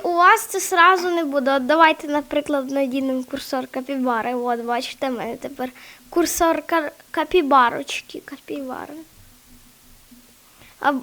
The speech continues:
ну, спочатку будуть, е, отакі от. Заходимо на more. Е, і тепер, ну, нажимаємо додати колекцію. Але ми так,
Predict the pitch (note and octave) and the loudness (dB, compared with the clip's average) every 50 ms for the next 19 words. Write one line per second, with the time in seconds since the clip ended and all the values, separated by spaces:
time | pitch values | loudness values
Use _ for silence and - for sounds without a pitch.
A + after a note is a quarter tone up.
0 | - - E4 G4 G#4 G4+ F#4 E4 C4+ - - - E4 F4 - A4 A4 B4+ B4+ B4 | -4 -2 0 2 2 2 2 0 0 -4 -8 -8 -6 0 6 8 8 8 6 4
1 | - - F#4+ F4+ E4+ E4 F#4 G4+ G#4 F#4+ F#4 F#4+ F#4+ F4+ F#4 - - - _ _ | -2 -4 -4 -4 -4 -2 -2 0 0 0 0 0 -2 -2 -4 -10 -18 -20 _ _
2 | _ - - - - - _ _ _ _ _ _ - - - C#4+ C#4+ D4 D4 C4 | _ -20 -20 -20 -20 -20 _ _ _ _ _ _ -12 -8 -4 -2 -2 -2 -2 -4
3 | B3+ - - - _ _ _ _ _ _ _ _ _ _ _ _ _ _ _ _ | -6 -12 -18 -20 _ _ _ _ _ _ _ _ _ _ _ _ _ _ _ _
4 | _ _ _ _ _ _ _ _ _ _ _ _ _ _ _ - - E4+ E4 E4+ | _ _ _ _ _ _ _ _ _ _ _ _ _ _ _ -4 -4 -2 -2 -2
5 | F4+ E4+ - F#4+ G4 F#4+ F4+ F#4 G4 G#4 A4 A4+ A4+ A4+ - - - - - - | -4 -2 0 0 2 2 2 2 4 6 6 4 4 -2 -10 -20 -20 -20 -20 -20
6 | _ _ _ _ - - D4 D4+ E4 D#4+ - F#4 E4+ F4+ F#4 D#4 E4+ E4 D#4+ D#4+ | _ _ _ _ -18 -6 -2 -2 -2 0 0 2 2 2 2 2 0 -4 -4 -4
7 | E4 D#4+ D#4 E4 F#4+ G#4 A4 A#4 A#4 A#4 - - - _ _ _ _ _ _ _ | -2 -2 0 2 4 6 6 6 4 2 -4 -12 -20 _ _ _ _ _ _ _
8 | _ _ _ - _ _ _ _ _ _ _ _ _ _ _ _ _ _ _ _ | _ _ _ -20 _ _ _ _ _ _ _ _ _ _ _ _ _ _ _ _
9 | _ _ B3 - _ _ - - _ _ _ _ _ _ _ - - C4 C#4 C#4 | _ _ _ -20 _ _ -20 -20 _ _ _ _ _ _ _ -12 -8 -6 -4 -2
10 | C4+ C4+ C4+ C4+ C4+ - - - _ - - - - E4 F4+ F#4 F#4 F#4+ F#4 F4+ | -2 -2 -2 -4 -4 -6 -10 -14 _ -20 -14 -8 -4 0 0 0 0 0 -4 -2
11 | F4+ F4+ F#4 F#4+ F#4+ F4+ E4+ - - - - E4 E4+ F4 E4+ E4 D#4 D4+ D4+ D4+ | 2 2 4 4 2 0 -2 -6 -8 -8 -6 -4 -2 -2 -2 -2 -2 -2 -4 -4
12 | E4+ F4 F4 E4+ E4+ E4 D4+ C#4 D4+ C#4 E4 D#4 D#4 D#4 - - D4+ D#4 E4 F4 | -2 0 0 0 0 0 -2 -4 -2 -2 -2 -2 -2 -4 -8 -8 -6 -4 -2 -2
13 | G4 G4+ G4+ - - - - G4+ F#4 E4 D4 A3 A3 - _ _ _ _ _ _ | -2 -2 -4 -8 -12 -8 -6 -6 -4 -4 -6 -8 -12 -16 _ _ _ _ _ _
14 | _ - _ _ _ _ _ _ - - C#4+ D4+ D#4+ E4 F#4 F#4+ G4 F#4+ G4 F4+ | _ -20 _ _ _ _ _ _ -6 -2 0 0 2 2 2 2 0 0 0 -2
15 | - - | -2 -4